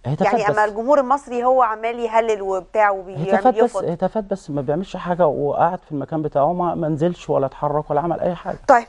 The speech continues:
Speaker 2: كلمني على ال-، النار اللي هناك دي.
Speaker 1: دي شماريخ من ناحية الجمهور المصري وناس نزلت أرض الملعب، آه.
Speaker 2: ده في طبعًا خلاص بعد الشوط الأول ده.
Speaker 1: لا، اه، ده في نهاية الشوط الأولاني.
Speaker 2: مم.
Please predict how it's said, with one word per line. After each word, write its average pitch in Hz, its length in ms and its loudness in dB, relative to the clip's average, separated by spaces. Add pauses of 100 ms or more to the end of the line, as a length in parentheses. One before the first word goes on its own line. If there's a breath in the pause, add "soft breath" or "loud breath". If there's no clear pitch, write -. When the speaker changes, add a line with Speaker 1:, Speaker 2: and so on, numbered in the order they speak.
(120)
Speaker 2:
كلمني 311 340 -2
على 285 280 2
ال-، 262 180 -4 (920)
النار 208 500 2
اللي 214 260 -6
هناك 214 140 0
دي. 185 300 -14
Speaker 1:
دي 175 320 0
شماريخ 180 460 -2
من 165 80 0
ناحية 160 340 -4
الجمهور 139 560 0
المصري 135 520 -2
وناس 143 580 0
نزلت 131 320 -4
أرض 117 200 -4
الملعب، 117 440 0 (220)
آه. 60 720 -4
Speaker 2:
ده 240 180 2
في - 120 -18
طبعًا 269 420 2
خلاص 254 260 0
بعد 254 140 2
الشوط 285 260 -10
الأول 196 360 -2
ده. - 100 -16
Speaker 1:
لا، 139 300 4
اه، 135 160 2
ده 123 120 -4
في 135 120 -10
نهاية 139 220 -4
الشوط 143 260 -8
الأولاني. 113 540 -2
Speaker 2:
مم. 226 220 -12